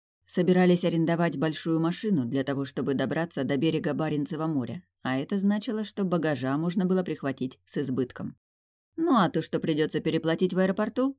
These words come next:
ерунда. В последние пару лет доходы нашей семьи выросли. Лёва перешёл на новую должность, мой маленький бизнес тоже пошёл в гору.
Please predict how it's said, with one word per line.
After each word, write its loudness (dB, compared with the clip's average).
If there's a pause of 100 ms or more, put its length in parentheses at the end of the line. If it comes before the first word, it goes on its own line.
(120)
ерунда. 2 (480)
В -20
последние 2
пару 2
лет 0
доходы 0
нашей 2
семьи 0
выросли. 0 (520)
Лёва 6
перешёл 0
на 4
новую 2
должность, -2 (100)
мой 0
маленький 2
бизнес 0
тоже -6
пошёл -4
в -10
гору. -6